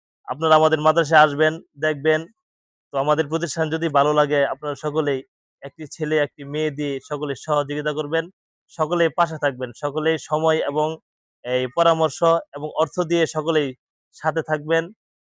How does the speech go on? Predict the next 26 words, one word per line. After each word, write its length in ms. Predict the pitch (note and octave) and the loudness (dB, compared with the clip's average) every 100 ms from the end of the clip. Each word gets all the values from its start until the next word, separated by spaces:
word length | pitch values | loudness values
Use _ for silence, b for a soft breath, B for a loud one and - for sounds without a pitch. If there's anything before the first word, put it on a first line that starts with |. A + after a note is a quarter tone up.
| _ _ | _ _
সকলের 360 | - D3+ E3 E3 | -6 -2 0 0
কাছে 200 | E3 D#3+ | 0 -2
শুভকা-, 440 | D3 D#3+ D#3 D#3 D#3 | -4 -2 -2 0 2
আহ, 200 | C#3+ C#3 | 4 2
সকলের, 520 | - D3+ D#3+ E3 E3 B2+ _ _ _ _ | 0 -2 2 4 2 0 _ _ _ _
আহ, 160 | D3 C#3 | -4 -2
মানে, 220 | C#3 C#3+ C#3 | 0 0 -2
সকলের 340 | D#3+ D#3 F3 | -2 0 0
প্রতি 160 | E3 F3 | 0 -2
দোয়া 180 | D#3+ D#3+ | 4 6
রইল। 220 | D#3+ D#3 E3+ G#3 _ _ _ _ _ _ _ | 6 4 2 0 _ _ _ _ _ _ _
সকলে 300 | - D#3 E3+ | -6 0 6
আসবেন 400 | E3+ F3 E3 F3+ F3+ | 8 6 6 4 6
আমাদের 280 | E3 E3 D#3+ | 4 4 2
কাছে, 260 | E3 - F3+ - _ _ _ | 0 2 0 0 _ _ _
আমরা 200 | - D#3+ F3+ | -6 4 6
যাতে 220 | E3+ E3 | 6 4
ভালো 220 | D3+ D#3+ | 6 6
কি-, 220 | E3 F3+ D3+ | 6 2 2
মানে, 220 | D#3 D#3+ D3+ | 2 4 4
ভালো 220 | D3+ E3+ | 6 6
কিছু 260 | F3+ E3+ F3+ F3+ - _ _ _ F#3 | 4 2 2 2 -2 _ _ _ -6
প্রতিষ্ঠানের 360 | F3+ F3+ F3+ | -4 2 2
জন্য 140 | F3 F3+ | 4 2
করতে 280 | G3+ F3+ G3+ | 2 2 4
পারি। 240 | F#3+ F3+ | 6 4